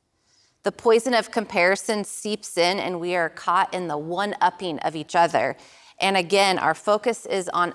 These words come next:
others instead of standing firm in the human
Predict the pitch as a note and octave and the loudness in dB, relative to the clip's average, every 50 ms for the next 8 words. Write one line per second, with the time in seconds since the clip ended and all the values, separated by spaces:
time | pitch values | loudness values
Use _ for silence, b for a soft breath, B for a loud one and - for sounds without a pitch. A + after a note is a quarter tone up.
0 | - - F#3 G3+ F#3 F3+ D#3 C#3+ C#3 D3 - - - - F3 E3 - - F#3+ F#3 | 0 2 2 2 4 2 0 2 0 -2 -4 -6 -8 -8 -8 -6 -4 0 0 2
1 | F#3+ G3+ F3+ - - - G3 G3+ G3+ F#3+ F#3 F3 - - - - G3 F#3+ G3 G#3+ | 2 0 -4 -4 -8 -6 -6 -4 -4 -6 -6 -8 -10 -12 -6 -6 -4 -4 -4 -6
2 | A3 - A#3 A#3+ B3 B3+ B3 - - G#3 G3 F3+ F3 E3 D#3 D#3+ D#3+ | -6 -6 -6 -6 -6 -8 -8 -10 -10 -8 -8 -6 -6 -6 -8 -8 -10